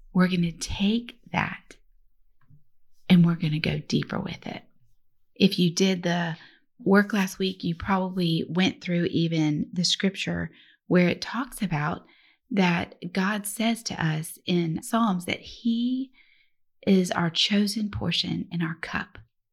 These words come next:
that He holds our lot. In fact, it says, "The lines have fallen in pleasant places, and I have a beautiful inheritance." So today, what we're gonna be looking at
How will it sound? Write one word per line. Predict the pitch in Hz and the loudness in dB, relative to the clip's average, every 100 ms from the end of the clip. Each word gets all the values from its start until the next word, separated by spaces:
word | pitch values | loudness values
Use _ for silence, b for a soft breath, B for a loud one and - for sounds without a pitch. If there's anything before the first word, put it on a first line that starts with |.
| _ - | _ 0
that | 170 | 4
He | 175 | 4
holds | 165 156 180 202 208 - | 2 0 0 0 -2 -2
our | 175 170 | -2 -2
lot. | 165 - - - - _ _ _ _ _ _ _ _ _ _ _ | -4 -8 -12 -18 -20 _ _ _ _ _ _ _ _ _ _ _
In | 185 180 | 2 4
fact, | 208 208 214 | 2 0 -4
it | 220 | -8
says, | 208 202 175 | -2 -2 -2
"The | 180 | -2
lines | 170 175 208 202 | 0 2 2 0
have | 190 - | -4 -4
fallen | 175 175 175 - | -2 0 0 -2
in | 170 | -4
pleasant | - 208 208 208 202 | -2 0 0 0 -2
places, | - 208 320 - - - - | 0 2 2 -2 -8 -8 -8
and | - | -2
I | 185 | -2
have | 180 196 | -2 -4
a | 175 | -6
beautiful | 185 196 202 - 180 | 0 0 0 -2 -2
inheritance." | 170 - 156 135 - - - - _ _ B B B - | -2 -4 -6 -4 -6 -10 -12 -18 _ _ B B B -4
So | - | 0
today, | 190 190 214 294 262 185 | 2 4 4 6 6 4
what | 190 - | 0 -4
we're | 208 | -4
gonna | 208 196 | -2 0
be | 190 | 0
looking | 190 233 208 165 | 0 0 2 4
at | 151 151 | 4 0